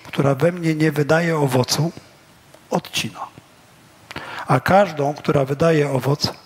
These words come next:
oczyszcza, aby wydawała obfitszy owoc”. Co niepotrzebne, co nie wydaje owocu,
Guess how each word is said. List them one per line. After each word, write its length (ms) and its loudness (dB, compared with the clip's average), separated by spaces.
oczyszcza, 540 -4
aby 220 0
wydawała 760 0
obfitszy 600 -2
owoc”. 440 -10
Co 160 4
niepotrzebne, 920 -2
co 180 -2
nie 140 0
wydaje 440 0
owocu, 540 0